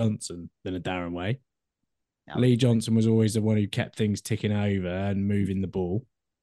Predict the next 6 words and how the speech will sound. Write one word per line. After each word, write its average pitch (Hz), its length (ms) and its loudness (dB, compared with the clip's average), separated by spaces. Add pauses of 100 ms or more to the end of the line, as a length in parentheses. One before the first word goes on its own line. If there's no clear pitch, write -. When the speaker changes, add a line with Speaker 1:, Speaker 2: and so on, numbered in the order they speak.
(240)
Speaker 1:
Um, 95 480 -2 (320)
but - 400 -2 (1400)
<sighs> - 20 -14 (1900)
I 92 60 -10
don't 90 160 -12
know. 87 120 -10